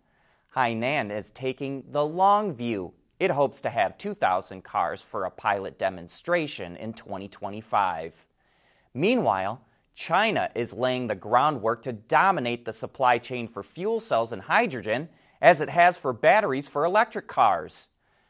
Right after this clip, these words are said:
The city of Beijing just set a goal of having three thousand fuel cell vehicles on the road by twenty twenty-three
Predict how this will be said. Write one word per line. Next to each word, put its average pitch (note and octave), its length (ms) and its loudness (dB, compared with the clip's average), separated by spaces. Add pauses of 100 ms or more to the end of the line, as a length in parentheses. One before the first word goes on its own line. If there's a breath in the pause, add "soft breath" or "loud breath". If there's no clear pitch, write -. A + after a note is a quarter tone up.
(200)
The A2+ 100 -6
city D3+ 380 -2
of A2 200 -2
Beijing A#2+ 680 -2
just C#3+ 360 0
set D#3+ 180 2
a C3 60 -2
goal C#3 420 2
of G2 100 -2
having B2 400 2
three A3+ 380 -8
thousand D3+ 560 -2
fuel E3+ 280 -6
cell C3+ 260 -2
vehicles B2+ 520 -4
on A2+ 160 2
the G2+ 80 -4
road B2+ 320 2
by G2 160 -2
twenty G2+ 380 -10
twenty-three G#2 760 -10